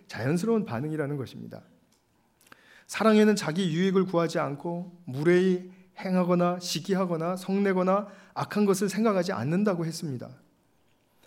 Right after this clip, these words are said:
따라서 하나님을 사랑하는 것이 온전해진다라는 말은 성경을 통해서 하나님이 어떤 사랑을 하셨는지를 내가 먼저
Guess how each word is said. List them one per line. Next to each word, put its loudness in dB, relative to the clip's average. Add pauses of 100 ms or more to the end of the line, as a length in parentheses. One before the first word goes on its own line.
따라서 6
하나님을 6
사랑하는 2
것이 0
온전해진다라는 0
말은 -6 (420)
성경을 2
통해서 -2 (160)
하나님이 0 (240)
어떤 2
사랑을 0
하셨는지를 -2
내가 -6
먼저 -10